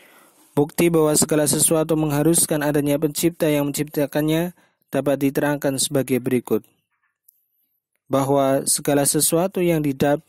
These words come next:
yang dapat dijangkau oleh akal terbagi dalam tiga unsur, yaitu manusia,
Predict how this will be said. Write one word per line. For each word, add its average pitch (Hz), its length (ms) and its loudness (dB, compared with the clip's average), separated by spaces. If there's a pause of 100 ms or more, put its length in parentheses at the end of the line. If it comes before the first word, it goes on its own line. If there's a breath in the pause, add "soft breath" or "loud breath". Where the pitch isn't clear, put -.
(200)
yang 139 240 -6
dapat 156 400 -2
dijangkau 147 560 -2
oleh 131 240 -2
akal 135 480 -2 (560 soft breath)
terbagi 139 560 -2
dalam 131 240 0
tiga 131 320 -2
unsur, 135 540 -2 (500 loud breath)
yaitu 135 380 2
manusia, 135 800 2